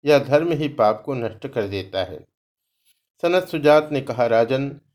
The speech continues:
धर्म और पाप दोनों के दो प्रकार के फल होते हैं और उन दोनों का ही उपभोग करना पड़ता है।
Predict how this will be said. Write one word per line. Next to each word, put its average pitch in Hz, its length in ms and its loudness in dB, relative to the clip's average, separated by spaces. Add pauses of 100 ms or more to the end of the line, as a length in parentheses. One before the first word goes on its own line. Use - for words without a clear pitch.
(260)
धर्म 165 300 2
और 143 340 2
पाप 139 300 6
दोनों 143 360 0
के 151 160 -4
दो 135 200 0
प्रकार 120 420 0
के 110 160 -8
फल 120 260 -4
होते 101 320 -8
हैं 95 380 -14 (360)
और 151 160 4
उन 147 260 -2
दोनों 151 340 2
का 165 160 2
ही 135 220 -2
उपभोग 117 520 -4
करना 117 240 -2
पड़ता 101 400 -4
है। 87 280 -12